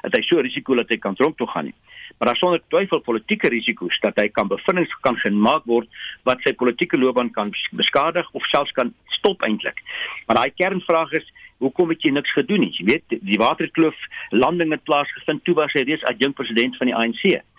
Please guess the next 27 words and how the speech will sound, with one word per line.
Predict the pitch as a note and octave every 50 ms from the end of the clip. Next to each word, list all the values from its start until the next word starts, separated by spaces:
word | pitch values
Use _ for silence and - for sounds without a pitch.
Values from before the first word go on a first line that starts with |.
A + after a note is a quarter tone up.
| - - - - - - -
Hy | A2+ D3+
was | D3+ D#3+ C#3+ -
die | D3 - -
voorsitter | - E3+ E3 - - D#3+ C3 -
van | - C3+ A#2+
die | A#2+
kaderontplooiingskomitee | - - D3 D3 D#3 D3+ D#3+ - B2 B2 A#2+ - _ - G3 G#3 G3+ F3+ - - - C#3 C3+ B2+ - - C#3 B2+
by | A#2
die | A#2+ -
A | G#2 G#2+
N | G#2+ G#2
C. | - - E2 - - - _ - - - _
Nou, | - G#2+ -
die | - G3+
komitee | - F#3 E3 D#3+ D#3 - - D3+ D3
se | - - B2
werk | F#2+ G2+ G#2 B2+ C3 -
is | D3 A#2+ -
om | G2 A2 A2
te | - A#2
besluit | A2 A2+ - - C#3+ C#3 C3+ - _ - - _
wie | - F#2+ A2+ D#3
moet | E3 E3+ - -
aangestel | C#3 E3+ F3+ - E3+ E3+ - - D3+ C#3+ D3
word | C#3 D3 C3+ A2 A2+
waar. | D3+ E3+ D3 F#2+ F2 G#2
Molefe | A#2 A2+ A2 A#2 C#3 D3 - - D#3 D3+ C#3+